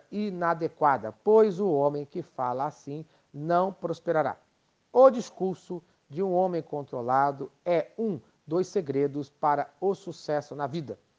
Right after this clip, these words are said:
seja diante de Deus, seja diante dos homens, conforme fala Mateus, capítulo doze,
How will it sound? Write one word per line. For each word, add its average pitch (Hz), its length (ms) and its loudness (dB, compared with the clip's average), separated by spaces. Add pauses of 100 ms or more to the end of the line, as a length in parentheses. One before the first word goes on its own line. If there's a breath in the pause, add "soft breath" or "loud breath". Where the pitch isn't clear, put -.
(100)
seja 156 420 -2
diante 113 380 -10
de 220 80 -4
Deus, 190 400 4 (240 soft breath)
seja 175 640 0 (180)
diante 156 320 -4
dos 175 200 -4
homens, 175 340 4 (300)
conforme 151 440 -2
fala 151 460 2 (220 soft breath)
Mateus, 151 520 -2 (220 soft breath)
capítulo 147 380 -10
doze, 156 600 0